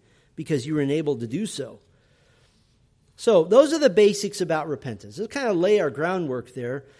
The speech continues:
But more to our point today and, and to this whole series, what,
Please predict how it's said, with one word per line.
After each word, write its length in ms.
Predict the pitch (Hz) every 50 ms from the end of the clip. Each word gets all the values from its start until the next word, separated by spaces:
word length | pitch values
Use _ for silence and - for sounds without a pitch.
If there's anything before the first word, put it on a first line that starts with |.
| _ _ _ _ _ _ _ _ _
But 160 | _ 175 180 175
more 240 | 165 202 254 269
to 140 | 269 - 240
our 120 | 226 190 -
point 300 | - 202 196 202 196 -
today 340 | - 180 190 196 202 196
and, 120 | 185 175 175
and 180 | - 160 151
to 100 | - 190
this 180 | 180 170 160 -
whole 180 | - 190 185 151
series, 440 | - - 208 208 196 175 156 139
what, 560 | 208 - 180 147 156 196 233 277 277 247 -